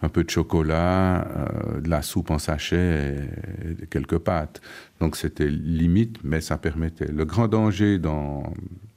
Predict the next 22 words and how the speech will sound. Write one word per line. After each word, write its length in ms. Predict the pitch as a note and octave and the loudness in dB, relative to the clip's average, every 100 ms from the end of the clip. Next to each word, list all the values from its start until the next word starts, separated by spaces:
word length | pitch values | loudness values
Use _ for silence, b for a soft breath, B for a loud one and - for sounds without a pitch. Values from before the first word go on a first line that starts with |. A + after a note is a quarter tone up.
| - - - - | -20 -20 -16 -6
au 80 | F2 | 0
niveau 240 | D#2+ F2+ | 0 2
de 80 | D#2+ | 2
la 120 | D2+ | 0
troupe, 420 | - - A2+ A#2 - B B B | -2 2 2 2 -14 B B B
c'était 340 | - F2 E2+ D#2 | -2 -2 2 2
l'ennui, 440 | F#2 G2+ F#2+ C3 - - _ _ - | 4 6 6 4 -2 -20 _ _ -8
effectivement, 580 | F2 E2+ - E2 E2 F2+ | -4 -4 -2 0 0 2
la 100 | F2+ | 0
promiscuité 840 | E2 G2 F#2+ F#2 - F#2+ - G#2+ - - | 0 2 2 2 -2 0 4 2 0 -8
qui 100 | - | -6
peut 180 | D#2+ D#2 | 0 0
assez 200 | D2+ F2+ | 2 2
vite 180 | E2 E2 | 2 0
dégénérer, 680 | E2 D#2 D#2 D#2 D#2+ F2+ A2 B B B B - | 0 2 2 2 2 0 -2 B B B B -2
et 140 | F2+ E2 | 0 0
puis 520 | - - F#2+ G2+ - | -2 0 2 4 2
les 100 | D#2+ | 0
risques 420 | D#2+ G2 F#2 - E2 | 0 0 -2 0 0
de 520 | D#2 D2 D2 C#2 C#2 | 2 2 0 0 -2
consommation 580 | D#2+ D#2+ E2 D#2+ - D#2 | -2 -2 -2 -2 -2 -4
d'alcool. 420 | C#2 - - | -4 -6 -10